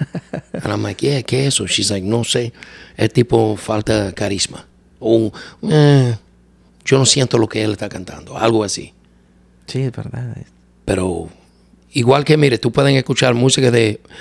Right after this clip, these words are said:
Speaker 2: las canciones de Hector Lavoe que canta Marc Anthony,
Speaker 1: Ujú.
Speaker 2: hay una diferencia. Marc Anthony canta mil, un millón veces mejor que Hector Lavoe.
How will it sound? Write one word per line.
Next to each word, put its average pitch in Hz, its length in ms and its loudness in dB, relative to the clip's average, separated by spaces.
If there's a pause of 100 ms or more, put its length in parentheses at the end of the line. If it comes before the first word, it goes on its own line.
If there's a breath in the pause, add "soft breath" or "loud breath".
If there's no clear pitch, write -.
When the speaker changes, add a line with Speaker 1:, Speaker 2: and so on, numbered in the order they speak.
(140 loud breath)
Speaker 2:
las 127 140 4
canciones 156 440 2
de 143 80 2
Hector 139 320 2
Lavoe 135 320 2
que 120 120 0
canta 120 280 0
Marc 120 260 0
Anthony, 156 460 -2
Speaker 1:
Ujú. 117 160 -4
Speaker 2:
hay 123 160 4
una 147 180 6
diferencia. 117 640 -2 (340 loud breath)
Marc 139 280 2
Anthony 151 340 4
canta 139 420 2 (1300 loud breath)
mil, 160 600 6
un 160 200 8
millón 160 460 6
veces 156 380 2
mejor 143 420 2
que 135 120 -2
Hector 120 320 -2
Lavoe. 98 320 -4